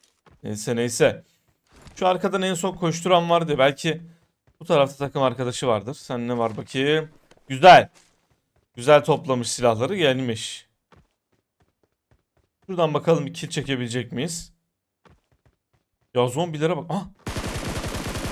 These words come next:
Bak, beni mi arıyorsun? Buradayım kardeşim. Hazırlıksız yakalandı.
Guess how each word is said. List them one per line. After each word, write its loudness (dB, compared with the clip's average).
Bak, 12
beni 8
mi 8
arıyorsun? 8
Buradayım 8
kardeşim. 6
Hazırlıksız 2
yakalandı. 0